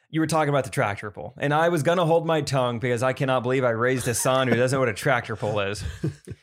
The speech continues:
Speaker 1: He has all these stories. He, when I eventually called him back, he has so many stories about the tractor pull. Like, he used to go to him growing up. I think he took me when I was really little.
Speaker 2: Really?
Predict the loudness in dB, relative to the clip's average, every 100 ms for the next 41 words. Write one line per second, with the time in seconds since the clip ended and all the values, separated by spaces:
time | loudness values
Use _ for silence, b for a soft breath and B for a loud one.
0 | b 2 2 2 0 -2 -2 -2 0 -2
1 | -4 -4 -4 -4 -4 -4 -2 -2 -4 -6
2 | -4 -2 0 0 0 -2 -6 -20 _ -4
3 | -2 -2 -2 -2 -2 -2 -2 -4 -4 -6
4 | -6 -6 -6 -6 -6 -6 -4 -2 -2 -2
5 | -2 -2 -2 -2 -4 -6 -6 -6 -4 -2
6 | -2 -2 -2 -2 -2 -2 -2 0 0